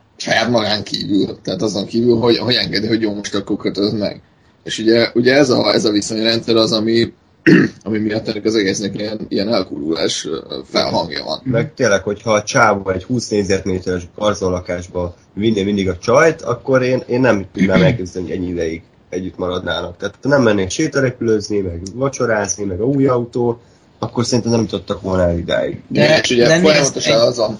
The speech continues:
Speaker 1: mert úgy, folyamatosan az van benne, hogy a, a, a, tehát csak az, tehát ezek a jelenetek, főleg amikor ugye mondjuk sétarepülőzés van, ugye mind azt mutatják be zenével, meg a, a, a csajnak a közepes színészi játékával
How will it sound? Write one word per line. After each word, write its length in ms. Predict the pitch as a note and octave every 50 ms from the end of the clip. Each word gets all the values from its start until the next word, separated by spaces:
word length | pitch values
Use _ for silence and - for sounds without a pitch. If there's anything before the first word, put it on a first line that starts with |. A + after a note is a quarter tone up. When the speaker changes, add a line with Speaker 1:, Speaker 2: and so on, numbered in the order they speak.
| - -
Speaker 1:
mert 180 | F#2+ G2 F#2+ G2+
úgy, 180 | G2+ A#2+ B2+ - - - - _ _
folyamatosan 420 | - C3+ C#3 C#3+ - A#2+ - A#2+ A2+
az 180 | A#2 A#2 A2
van 180 | A2+ A2+ A2+ A2
benne, 200 | G#2+ G#2+ A2 A#2
hogy 160 | A#2 A2+ A2+
a, 120 | A2+ A2 A2+ A2+ - _ _ _ _ _ _ _ _ _ _ _ _ _ _ - - -
a, 80 | - G#2+ G#2+ - - _ - A2
a, 140 | A#2 - - _ _ _ _ -
tehát 160 | A2+ A2+ -
csak 200 | - B3 - -
az, 220 | A#2 G#2+ - - - A2+ -
tehát 180 | A#2+ A2+ -
ezek 360 | B2+ - B2 C3+ C#3 C#3 B2+
a 40 | -
jelenetek, 580 | G#2+ G2+ G#2+ A2+ A#2 A#2+ A#2 - C3+ C3+ C3+ - _ _ _ _ _ _ _ _ _ - - _ _ _ _ _ _ _ _ _ _ _ _
főleg 200 | - - A#2 A#2
amikor 260 | G#2+ G#2 G#2 G2 - G#2+
ugye 80 | G#2 G2+
mondjuk 200 | G2+ G2+ G#2 -
sétarepülőzés 760 | - A2 G#2 - A2 A2+ A2+ - B2+ A#2+ A#2 A#2 C3 B2+ -
van, 120 | C3 B2
ugye 140 | B2 A#2+ A#2+ B2 C3+ C#3+ C#3 -
mind 240 | - A#2+ C#3 D#3+ C3+
azt 180 | A2 A2 - -
mutatják 400 | A2+ G2+ G2 E2+ - F#2+ G2 A2
be 80 | A2
zenével, 480 | G#2 G2+ G#2+ A#2 A2+ A2 G#2+ G2+ G2 F#2+
meg 160 | G#2 G2+ F#2
a, 400 | F2 F#2+ F2 - - F2 C#2 -
a, 120 | - - - _
a 300 | - G2 D2+ E2 F2+ -
csajnak 360 | - - A#2 G#2+ G2+ F#2+ -
a 240 | F#2+ F2+ E2 F#2+ F#2+ - - _ _ _ _ _ - - - A#2+ -
közepes 340 | A#2+ G#2 - G2+ - -
színészi 380 | - - A2+ G#2+ A2 A#2+ - B2
játékával 760 | A#2 - - - C3+ B2+ B2+ C3+ C3 C3 C3+ C#3+ D3 C#3+ -